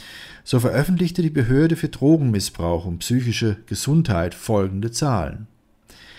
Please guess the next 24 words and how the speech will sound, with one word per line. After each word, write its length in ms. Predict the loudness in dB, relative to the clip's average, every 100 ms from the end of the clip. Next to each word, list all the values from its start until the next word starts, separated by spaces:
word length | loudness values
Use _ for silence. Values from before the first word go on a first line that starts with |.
| -20 -10
Im 160 | 0 4
Jahr 240 | 6 4
zweitausendzwanzig 1600 | 2 0 0 0 2 2 2 -2 -2 2 2 2 -2 -8 -12 -6
haben 320 | -2 0 -2 -6
fünfzig 1120 | -12 2 4 4 0 -10 -6 -4 -4 -10 -8
Prozent 680 | -6 -4 0 2 2 -2 -2
der 120 | 0
Menschen 540 | 0 -2 -4 -4 -6
in 200 | -4 -4
den 180 | -2 -4
U 160 | -4 -4
S 160 | -4
A 340 | -2 -2 -2 -4
ab 300 | -6 -6 -8
zwölf 560 | -6 0 2 2 -2 -2
Jahren 600 | 0 2 2 0 -2 -4 -16 _ _
Alkohol 540 | 0 2 2 0 0 -2
konsumiert. 760 | -6 -10 -10 -10 -10 -12 -18 -20 _ _ _ _ _ _ -18 -4
Das 180 | 0 2
sind 280 | 2 2
hundertachtunddreißig 1200 | 0 0 2 0 -2 -4 -6 -2 -2 -2 -4 -8 -8
Komma 260 | -4 -4
fünf 460 | -6 -6 -6 -6 -6
Millionen 640 | -4 -4 -4 -4 -4 -8